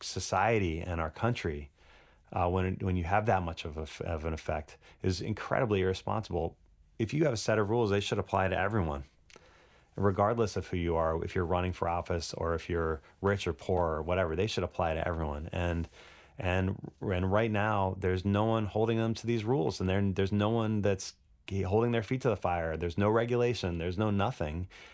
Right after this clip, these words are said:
And they're protected from lawsuits by Section two thirty, which is a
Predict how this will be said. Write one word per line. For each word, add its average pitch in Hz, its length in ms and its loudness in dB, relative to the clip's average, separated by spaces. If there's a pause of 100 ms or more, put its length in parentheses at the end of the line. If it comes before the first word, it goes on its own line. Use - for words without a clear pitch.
And 101 120 2
they're 104 60 6
protected 95 760 0 (260)
from - 180 0
lawsuits 104 600 0
by 90 460 2 (220)
Section 90 340 -2
two 92 180 -2
thirty, 85 340 0
which 85 220 -6
is 76 120 -8
a 80 220 -2